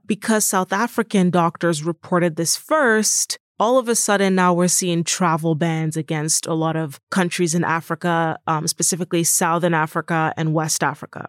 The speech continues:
right? And, you know, a lot of people, researchers, doctors, especially Black doctors, especially African doctors, are really just voicing that if this virus was to have started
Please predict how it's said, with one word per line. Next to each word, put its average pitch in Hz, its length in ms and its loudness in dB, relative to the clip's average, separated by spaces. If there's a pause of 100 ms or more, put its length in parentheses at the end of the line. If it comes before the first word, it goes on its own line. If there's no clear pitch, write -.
right? 165 360 0 (260)
And, 196 380 4 (240)
you 202 160 0
know, 190 320 4
a 196 80 2
lot 202 320 4
of 170 320 -2 (300)
people, 226 520 2
researchers, 190 800 2
doctors, 175 560 0
especially 160 600 -4
Black 170 480 0 (380)
doctors, 175 480 0
especially 170 520 -4
African 247 420 0
doctors, 170 460 0
are 170 100 2
really 226 240 2
just 202 220 0
voicing 185 580 2
that 160 260 -2 (200)
if 285 300 -2
this 254 240 2
virus 175 960 0 (540)
was 185 220 0
to - 80 -2
have 180 140 0
started 170 880 2